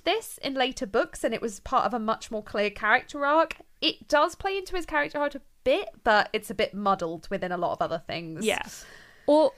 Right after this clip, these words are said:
Speaker 2: you could just be like, not that this is okay, but you could just be like, "Oh, we don't want to end up with someone, like, ugly." Like, that's not okay, but that's better than, like, specifying how they're ugly. You start to talk about someone's acne and wonky nose. Every person reading this with an-,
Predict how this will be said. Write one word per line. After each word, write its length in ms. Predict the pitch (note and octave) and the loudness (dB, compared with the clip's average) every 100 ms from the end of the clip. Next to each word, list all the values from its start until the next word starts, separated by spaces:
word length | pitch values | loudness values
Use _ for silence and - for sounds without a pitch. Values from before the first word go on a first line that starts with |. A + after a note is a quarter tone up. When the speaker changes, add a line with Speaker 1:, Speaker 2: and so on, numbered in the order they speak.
| - | -6
Speaker 2:
you 200 | A#3+ C#4+ | 0 0
could 220 | C#4 D4 B3+ | 2 -2 2
just 240 | D#4+ - | 2 2
be 140 | C4+ | -2
like, 240 | C4 C4 B3+ | 0 0 2
not 240 | B3 D4+ | 2 2
that 120 | A#3 | 0
this 200 | A3+ A3+ | -2 -2
is 120 | A3 G#3 | -2 2
okay, 360 | G3+ A#3+ G#3 | 2 2 -2
but 140 | F#3 F#3 | -2 -4
you 120 | G#3+ | -2
could 180 | A#3+ - | 0 0
just 200 | A#3 - | -2 0
be 80 | |
like, 200 | G#3+ G#3+ - | 2 2 0
"Oh, 80 | G#3 | -2
we 140 | G#3 | 0
don't 200 | G#3 G#3 | 0 0
want 140 | A3 A3 | -2 -2
to 120 | A3 | -2
end 120 | G3+ | 0
up 140 | G#3+ G3+ | -2 -2
with 100 | F#3+ | -4
someone, 360 | G#3+ F#3 G3 | -2 -2 -2
like, 200 | F#3 F3+ - | -2 -2 -2
ugly." 640 | G3+ - - - - - - - - | -4 -4 -14 -12 -10 -10 -12 -18 -2
Like, 160 | G#3+ G#3 | 0 4
that's 260 | B3 B3 - | 4 4 2
not 140 | A#3+ | 0
okay, 180 | A#3 A#3 | 0 -2
but 160 | G#3 - | -2 2
that's 180 | G#3 - | 0 2
better 240 | G#3+ A3+ | 0 0
than, 180 | A3+ A#3+ | -2 -2
like, 220 | B3+ - | -2 -6
specifying 840 | - - - F3 - G#3 A3+ B3+ C#4+ | -10 -4 -2 -2 -2 -2 0 0 -2
how 320 | - A3 G#3 | -2 0 2
they're 160 | G3+ - | 0 0
ugly. 440 | F#3+ A3 A#3 A#3 | 0 0 -2 -2
You 100 | B3 | -4
start 280 | B3+ C#4 C4 | -2 0 0
to 80 | - | -2
talk 200 | C#4+ C4+ | -4 0
about 220 | C4+ B3+ | 0 0
someone's 260 | - A#3 A3+ | 0 -2 0
acne 460 | G#3 - - F#3 F3 | 0 0 -2 -10 -6
and 120 | G3 | -4
wonky 320 | G3 G#3 - | -4 -4 -4
nose. 360 | G#3+ F#3+ F3 F#3+ - - - - | 0 0 -2 -8 -12 -16 -6 2
Every 360 | B3 A#3 C#4+ D4 | 2 2 -2 0
person 460 | C4 B3+ B3+ A#3+ | 6 6 4 0
reading 380 | A3+ B3 A3+ G3 | 2 2 2 0
this 240 | F3+ F3+ | -2 -4
with 120 | G#3 F3+ | -4 0
an-, 180 | G3+ | 0